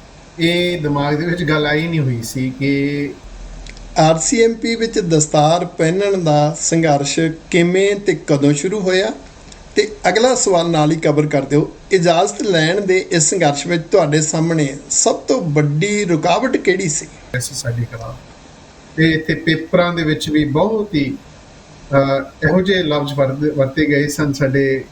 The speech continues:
Speaker 1: ਕਮਿਊਨਿਟੀ ਦੇ ਖਿਲਾਫ ਕਿ ਇਹ ਕੌਣ ਲੋਕ ਨੇ ਜਿਹੜੇ ਕਿ ਇੱਥੇ ਸਾਡਾ ਮੁਲਕ ਬਦਲਣ ਆਏ ਹਨ। ਇੱਥੇ ਤੱਕ ਕਿ ਸਾਨੂੰ ਕਿਹਾ ਗਿਆ, ਸਾ-, ਇਹ ਆਮ ਕਰਕੇ ਕਈ ਥਾਵਾਂ ਤੇ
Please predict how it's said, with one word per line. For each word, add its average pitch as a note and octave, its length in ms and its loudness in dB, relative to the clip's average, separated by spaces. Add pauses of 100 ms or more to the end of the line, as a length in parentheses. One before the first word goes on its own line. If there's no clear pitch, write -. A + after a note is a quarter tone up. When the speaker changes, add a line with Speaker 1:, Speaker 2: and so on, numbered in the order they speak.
Speaker 1:
ਕਮਿਊਨਿਟੀ C#3+ 320 0
ਦੇ C#3 140 2
ਖਿਲਾਫ B2+ 480 -2 (460)
ਕਿ C#3+ 60 0
ਇਹ D3 160 2
ਕੌਣ E3 360 0
ਲੋਕ C#3 260 -2
ਨੇ C3 180 0
ਜਿਹੜੇ C#3 240 0
ਕਿ C#3 140 -2
ਇੱਥੇ C3+ 440 0 (260)
ਸਾਡਾ C3+ 240 2
ਮੁਲਕ C3 360 -2
ਬਦਲਣ C3 320 0
ਆਏ B2+ 180 0
ਹਨ। C3 200 0 (440)
ਇੱਥੇ G3 280 2
ਤੱਕ D#3+ 320 -4
ਕਿ C#3+ 80 -2
ਸਾਨੂੰ C#3 320 0
ਕਿਹਾ D3 280 0
ਗਿਆ, B2+ 240 -2
ਸਾ-, C3 380 -2 (140)
ਇਹ C3 160 0 (320)
ਆਮ D#3 280 2
ਕਰਕੇ C#3 640 0 (340)
ਕਈ F3 140 0
ਥਾਵਾਂ C3 340 0
ਤੇ C3 320 -2